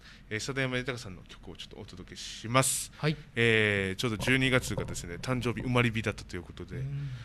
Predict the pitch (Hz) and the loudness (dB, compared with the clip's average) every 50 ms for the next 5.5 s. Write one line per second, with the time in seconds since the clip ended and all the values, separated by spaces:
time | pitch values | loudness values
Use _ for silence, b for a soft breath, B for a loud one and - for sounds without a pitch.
0 | B B - 113 107 104 101 101 104 104 101 98 98 95 95 95 95 92 90 90 | B B -2 0 2 2 2 0 0 0 0 -2 -2 -2 -4 -4 -4 -6 -6 -8
1 | 87 - - - - - - - - - - - - - - - - 143 147 143 | -10 -12 -14 -18 -20 -20 -20 -20 -20 -20 -20 -20 -20 -20 -20 -8 2 2 6 6
2 | 139 120 - - - - - - 113 107 101 - - 101 95 92 90 90 87 85 | 8 6 6 2 -4 -12 -4 -2 0 0 0 -2 -4 -4 -4 -4 -6 -6 -8 -8
3 | 85 85 87 - - - - - - - - - - - - - 104 101 127 120 | -10 -12 -14 -16 -18 -20 -20 -20 -20 -20 -20 -20 -20 -14 -8 -8 -4 -2 -2 0
4 | - 143 143 135 - - 131 120 101 90 - - - - - - - 135 139 135 | 0 0 0 0 0 -2 -4 -4 -6 -8 -10 -14 -18 -20 -16 -8 -4 -2 -2 -2
5 | 131 131 117 131 139 131 110 101 92 90 | 0 2 6 6 6 6 6 2 -4 -8